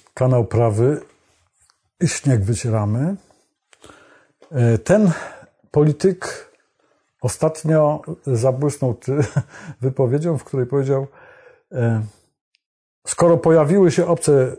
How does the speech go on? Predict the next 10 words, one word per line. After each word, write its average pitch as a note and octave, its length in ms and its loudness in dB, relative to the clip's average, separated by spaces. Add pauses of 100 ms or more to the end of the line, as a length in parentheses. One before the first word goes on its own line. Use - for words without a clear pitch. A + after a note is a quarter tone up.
śmigłowce C3+ 680 0
nad A2 480 -4
polskim A#2 400 -4
obszarem A2 560 -2 (520)
powietrznym, C#3+ 640 -2 (260)
trzeba B2 180 -2
było A#2+ 180 0
je A#2+ 60 2
natychmiast A#2+ 760 -4
zestrzelić”. F#2+ 1040 -8